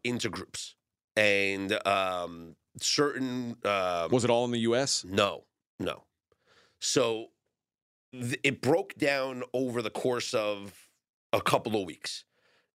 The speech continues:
Speaker 1: and you had different groups that then came into elimination rounds. The groups were, uh, Cuba, Italy, Netherlands, Panama,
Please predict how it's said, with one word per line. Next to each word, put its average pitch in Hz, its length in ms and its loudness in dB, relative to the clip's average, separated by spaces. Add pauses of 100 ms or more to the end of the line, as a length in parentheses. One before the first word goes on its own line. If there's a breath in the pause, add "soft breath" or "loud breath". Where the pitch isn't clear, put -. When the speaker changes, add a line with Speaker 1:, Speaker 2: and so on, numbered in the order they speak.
Speaker 1:
and 104 440 4
you 107 140 2
had 98 200 0
different 147 320 -2
groups 131 500 -6
that 110 320 0 (460)
then 104 480 2 (180)
came 110 340 2
into 98 540 -4 (300)
elimination 92 600 2
rounds. - 340 -12 (480 loud breath)
The 120 100 0
groups 135 480 0
were, 113 440 0 (360)
uh, 95 160 4
Cuba, 160 600 -2 (100)
Italy, 135 680 -2
Netherlands, 120 560 0
Panama, 113 540 2